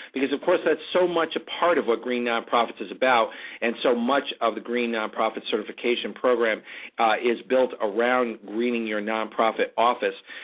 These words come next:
So I wonder if, uh, we might be able to, uh, spend a few moments here on the show talking about some of those highlighted, uh, programs. And let's go ahead and start off with one that you've already raised, uh, and that is cloud computing. And, and I think for some folks that can be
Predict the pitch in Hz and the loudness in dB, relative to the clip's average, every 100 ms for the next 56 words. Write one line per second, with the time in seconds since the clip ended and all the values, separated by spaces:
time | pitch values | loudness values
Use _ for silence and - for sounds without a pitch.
0 | - - 139 151 226 185 143 139 127 - | -4 2 4 4 4 2 4 2 2 2
1 | 131 117 127 120 135 139 123 123 120 - | 2 4 2 2 2 2 2 2 0 -2
2 | - 113 110 107 104 - 127 113 - 190 | 0 0 0 0 -2 -2 -4 -4 -4 -4
3 | 202 120 113 101 - 113 107 101 - - | 0 0 -2 -8 -2 0 0 -4 -12 -4
4 | 113 123 127 117 - 113 107 - 165 170 | 2 4 4 -2 0 0 0 0 0 2
5 | 151 123 113 - 156 139 120 113 104 - | 0 0 0 -2 -4 0 2 2 -2 -10
6 | - - - - 139 143 127 113 113 107 | -20 -12 -8 0 2 4 4 2 2 -2
7 | 104 110 104 - 139 127 120 107 - - | -2 -2 -2 0 2 2 0 -2 -8 -16
8 | - 151 240 - 226 175 156 - 151 135 | -4 0 0 2 2 2 0 0 2 4
9 | 135 147 139 - 131 123 113 120 123 127 | 4 4 0 -2 -2 -2 -4 0 2 4
10 | 110 104 123 127 104 101 _ - - - | 2 2 2 4 2 -2 _ -18 -16 0
11 | 113 113 123 135 143 131 113 - - 139 | 2 4 2 4 4 2 0 -8 2 4
12 | 139 139 - 110 - 113 107 110 120 120 | 6 2 -2 -6 0 2 2 -2 -4 0
13 | 131 127 180 - 135 156 151 - 110 - | 0 2 0 0 -2 -2 0 0 0 2
14 | 123 120 117 120 | 0 0 0 0